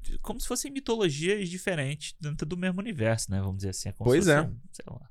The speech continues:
Speaker 2: E você lembra lá em dois mil e dezenove,
Speaker 1: Putz.
Speaker 2: né, Comic Con, quando o Boné fez o anúncio?
Speaker 1: Boné.
Speaker 2: É, e aí falando, vamos f-, f-, trazer o filme do Shang-Chi, que foi um projeto meio inesperado, assim, de voltar um cara mais,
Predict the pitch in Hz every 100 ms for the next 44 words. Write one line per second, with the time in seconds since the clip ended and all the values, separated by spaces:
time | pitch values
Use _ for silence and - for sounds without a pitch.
0 | - 120 - 160 151 170 175 180 220 160
1 | 175 139 117 147 143 117 135 160 107 87
2 | - - 92 92 101 98 - 123 147 -
3 | 92 92 85 85 - 90 98 98 95 -
4 | 92 92 92 135 196 - - - - 92
5 | 85 87 95 - - - 117 104 117 113
6 | 90 107 110 113 113 151 220 196 110 95
7 | 104 - - - 107 - 113 104 120 139
8 | 117 113 120 - 202 202 - 117 110 113
9 | 107 113 110 104 107 147 113 131 151 117
10 | 117 104 98 95 98 98 98 92 92